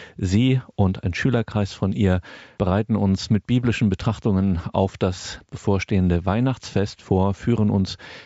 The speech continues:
durch die adventlichen und dann weihnachtlichen Tage. Zu diesem Schülerkreis zählt auch die Theologin Doktor Sandra Labouvie. Sandra Labouvie betrachtet heute in ihrem Vortrag, dem vierten in dieser Reihe, Licht in der Dunkelheit,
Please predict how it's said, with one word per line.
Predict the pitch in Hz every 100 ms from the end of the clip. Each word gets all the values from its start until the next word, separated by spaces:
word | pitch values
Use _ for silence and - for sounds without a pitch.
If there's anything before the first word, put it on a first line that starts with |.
| -
durch | - 95 -
die | 98 92
adventlichen | 98 92 - 87 98 92 - 92 87
und | - 95 - 92
dann | 87 -
weihnachtlichen | - 87 85 - 107 - 90
Tage. | - 104 104 101 92 - - - -
Zu | -
diesem | 113 104 104
Schülerkreis | - 117 107 - 98 95 - -
zählt | - - 98 -
auch | 98 92 -
die | 101 95
Theologin | - 95 92 90 87 87 85 -
Doktor | 98 - 90
Sandra | - 92 92 87
Labouvie. | 87 90 90 87 113 120 - - - -
Sandra | - 98 95
Labouvie | 101 98 101 95 110
betrachtet | 110 - 113 - 104 -
heute | 95 98 107 113
in | 110 101
ihrem | 101 113 113 104 101
Vortrag, | - - 101 - - 110 113 -
dem | - 92
vierten | 90 - 123 - 113
in | 107
dieser | 110 107 95
Reihe, | 92 110 113
Licht | 107 110 - -
in | 101
der | 95
Dunkelheit, | 92 98 110 98 98 95